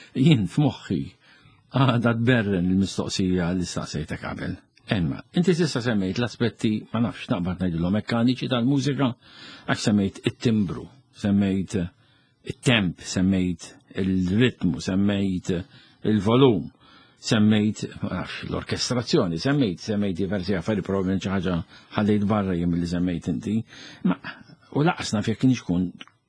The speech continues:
korrett ngħidilhom daw elementi mekkaniċi. Imma, jekk mhux korrett, tikkoreġini.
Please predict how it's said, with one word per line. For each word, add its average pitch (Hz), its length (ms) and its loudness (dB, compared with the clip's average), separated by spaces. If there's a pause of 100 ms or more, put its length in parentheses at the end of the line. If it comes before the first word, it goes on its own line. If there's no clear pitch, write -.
(360)
korrett 117 440 0
ngħidilhom 110 560 2
daw 135 220 4 (580)
elementi 107 480 2
mekkaniċi. 85 680 -4 (500)
Imma, 90 180 0 (400)
jekk 95 240 -4
mhux - 160 -6
korrett, 90 400 -4
tikkoreġini. 98 720 0